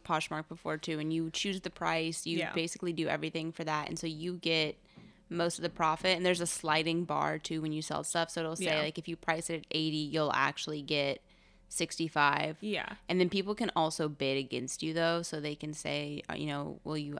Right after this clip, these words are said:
Speaker 1: offer it for sixty-five or
Speaker 2: Yeah.
Speaker 1: seventy?" So it does give you some wiggle room, which is nice.
Speaker 2: Yeah.
Speaker 1: And then you can say whether or not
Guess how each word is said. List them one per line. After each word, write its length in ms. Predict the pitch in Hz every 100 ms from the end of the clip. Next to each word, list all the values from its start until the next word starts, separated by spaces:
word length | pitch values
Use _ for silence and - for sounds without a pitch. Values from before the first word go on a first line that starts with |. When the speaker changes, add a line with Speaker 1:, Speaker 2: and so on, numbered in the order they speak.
| -
Speaker 1:
offer 240 | 147 147
it 120 | 147
for 180 | - -
sixty-five 720 | - 156 - 147 - 131 135
or 40 | 131
Speaker 2:
Yeah. 100 | 135
Speaker 1:
seventy?" 440 | 139 139 165 190 196
So 160 | 175
it 100 | 165
does 200 | 170 170
give 160 | 170 156
you 100 | 151
some 360 | - 135 139 139
wiggle 320 | 135 - 151
room, 300 | 165 180 190
which 160 | 202 -
is 140 | -
nice. 500 | 220 220 240 - -
Speaker 2:
Yeah. 200 | 196 - - - -
Speaker 1:
And 80 |
then 120 | 180 175
you 120 | 170
can 180 | 196 185
say 240 | - 170
whether 260 | 165 151 151
or 40 |
not 280 | 147 147